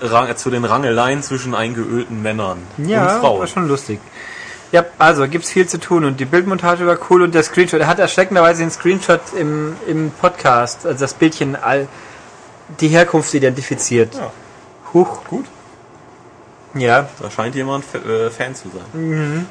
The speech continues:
Speaker 1: Ja.
Speaker 2: Dann haben wir hier, der Christian Chris Wesser fragt uns, oder will er was? Ah ja, hier. Okay, ähm, er findet uns toll, stimmt, hast recht.
Speaker 1: Mhm.
Speaker 2: Wie so oft.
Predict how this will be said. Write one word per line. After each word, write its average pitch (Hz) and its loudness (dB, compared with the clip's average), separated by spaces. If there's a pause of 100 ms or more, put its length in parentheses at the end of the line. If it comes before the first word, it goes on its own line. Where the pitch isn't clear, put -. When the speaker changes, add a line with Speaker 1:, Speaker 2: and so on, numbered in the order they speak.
(180)
Speaker 1:
Ja. 120 -8 (1400)
Speaker 2:
Dann 160 6
haben 185 6
wir 175 6
hier, 123 4
der 123 -2 (140)
Christian 139 -2
Chris - -6
Wesser 123 0
fragt 131 -4
uns, 110 -8
oder 127 -6
will 135 -4
er 131 2
was? 120 -6
Ah 151 4
ja, 143 4
hier. 135 2 (600)
Okay, 151 2
ähm, 165 -2 (480)
er 139 -10
findet 131 -2
uns 123 -6
toll, 247 2 (220)
stimmt, - -6 (200)
hast 139 -6
recht. 185 0 (360)
Speaker 1:
Mhm. 127 -6 (100)
Speaker 2:
Wie 135 -8
so 135 -2
oft. - -2